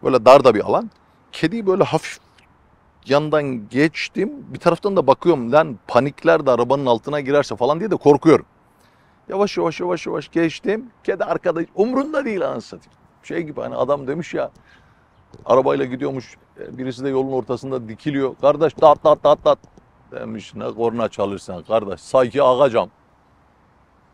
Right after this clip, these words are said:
Yani ağaç olsaydım korna mı çalacaktın? Yanımdan geçecektin. "Geç git." diyor. "Sanki ağacam."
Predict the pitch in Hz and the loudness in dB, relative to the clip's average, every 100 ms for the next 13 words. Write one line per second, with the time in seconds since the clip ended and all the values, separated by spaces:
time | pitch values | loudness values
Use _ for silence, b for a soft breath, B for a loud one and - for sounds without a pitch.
0 | _ - 113 101 131 160 - 147 143 139 | _ -10 -8 4 8 8 8 2 4 2
1 | 131 - 170 240 175 113 95 98 165 185 | 2 2 4 4 0 -2 -2 -2 0 2
2 | 185 175 135 - 101 135 180 - 254 - | 4 2 0 -4 -6 2 2 4 -4 -4
3 | 202 190 147 180 196 196 208 156 | 0 0 0 2 2 2 0 -2